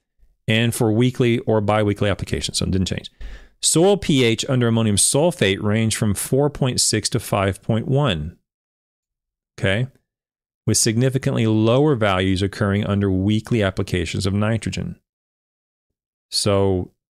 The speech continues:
didn't change the P H with calcium nitrate. It stayed pretty stable, but it did lower, ammonium sulfate did lower the soil P H,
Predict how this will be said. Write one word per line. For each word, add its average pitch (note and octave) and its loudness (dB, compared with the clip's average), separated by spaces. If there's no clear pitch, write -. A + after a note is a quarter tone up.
didn't C#3+ 0
change G#2+ 0
the G2 -2
P G#2+ 0
H F#2+ -2
with F#2+ -2
calcium F#2+ -2
nitrate. F#2+ -2
It F#2+ -2
stayed - -2
pretty F#2+ 2
stable, F2+ -2
but G#2 0
it F#2+ -4
did C3 2
lower, A2 2
ammonium A2 0
sulfate A2 0
did G#2 0
lower F#2+ 0
the - -2
soil C3 0
P G2 -2
H, D#2 -4